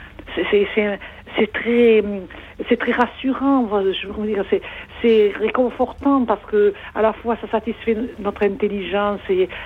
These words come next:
et puis en même temps on sent cet amour, euh, euh,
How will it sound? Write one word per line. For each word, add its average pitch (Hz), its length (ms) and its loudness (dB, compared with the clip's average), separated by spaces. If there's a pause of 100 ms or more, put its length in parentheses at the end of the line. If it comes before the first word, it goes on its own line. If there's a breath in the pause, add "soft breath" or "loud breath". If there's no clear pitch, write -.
(140 loud breath)
et 196 120 2
puis 208 300 -2
en 196 60 0
même 196 240 -8
temps 247 160 0
on 233 60 0
sent 214 200 -4
cet 208 180 -2
amour, 196 520 2
euh, 170 160 -2 (420 loud breath)
euh, - 300 -6